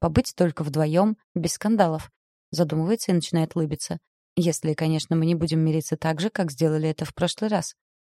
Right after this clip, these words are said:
Да чёрт, сколько можно меня смущать? И видит же, как на меня влияет. Специально говорит о таком. Вновь и вновь напоминает о сексе с ним. Готов он на свидание сходить. Да что ты, не нужно себя ломать. Язвлю я, как могу.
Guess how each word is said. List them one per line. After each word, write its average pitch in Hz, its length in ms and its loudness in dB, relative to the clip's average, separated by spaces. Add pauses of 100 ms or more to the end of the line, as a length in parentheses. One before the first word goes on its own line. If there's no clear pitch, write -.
(120)
Да 160 220 0
чёрт, - 400 -6
сколько - 480 0
можно 180 300 2
меня 156 200 2
смущать? - 500 -2 (300)
И 202 80 4
видит 208 320 2
же, 160 100 -2
как - 220 -6
на 170 60 4
меня 165 220 4
влияет. 175 500 0
Специально 170 600 -2
говорит 170 360 0
о 165 40 -2
таком. 165 360 -4 (360)
Вновь 185 360 4
и 285 40 -4
вновь 190 280 2
напоминает 160 560 2
о 165 40 0
сексе - 360 -4
с - 100 -4
ним. 170 200 0 (540)
Готов 170 360 0
он 165 140 4
на 165 60 2
свидание 160 520 4
сходить. 175 440 -2 (280)
Да 240 140 4
что - 240 -2
ты, - 240 -4
не 185 160 8
нужно 240 300 6
себя 196 280 2
ломать. 165 360 2 (340)
Язвлю 165 380 0
я, 196 260 -2
как - 220 -4
могу. 156 320 0